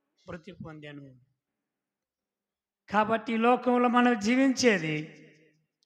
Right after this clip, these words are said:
ఆయన కొరకే జీవించాలి. ఆయన నిమిత్తమే మనం ఈ లోకంలో జీవించాలని లేఖనం చెప్తూ ఉంది.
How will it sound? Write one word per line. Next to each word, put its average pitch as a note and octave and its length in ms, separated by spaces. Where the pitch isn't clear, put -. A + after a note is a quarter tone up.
ఆయన G#3 280
కొరకే B3 640
జీవించాలి. D#3+ 680
ఆయన B3+ 280
నిమిత్తమే D#4 540
మనం F4 240
ఈ E4+ 40
లోకంలో E4 420
జీవించాలని C#4 760
లేఖనం A3 420
చెప్తూ F3+ 380
ఉంది. D3+ 540